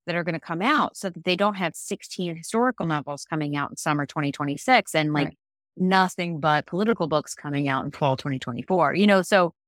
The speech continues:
Speaker 1: it, they have to vary their wares so that they have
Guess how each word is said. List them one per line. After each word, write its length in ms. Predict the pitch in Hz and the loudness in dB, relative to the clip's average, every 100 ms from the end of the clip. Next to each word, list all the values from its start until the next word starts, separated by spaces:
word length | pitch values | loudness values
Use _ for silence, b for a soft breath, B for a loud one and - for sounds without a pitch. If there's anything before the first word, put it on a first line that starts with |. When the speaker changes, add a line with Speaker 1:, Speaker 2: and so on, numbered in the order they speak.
| _ _ _ | _ _ _
Speaker 1:
it, 160 | 226 - _ _ | 0 0 _ _
they 140 | 180 208 | -2 2
have 220 | 202 190 | 2 2
to 160 | 190 180 | 0 -2
vary 460 | 156 180 165 165 | 2 2 4 2
their 180 | 156 151 | -2 -4
wares 720 | 160 190 135 151 208 - - _ _ _ - | 0 0 -2 -6 -12 -14 -18 _ _ _ -6
so 100 | 170 | -2
that 160 | 160 | -2
they 100 | 160 | -2
have 220 | 156 151 | -2 -2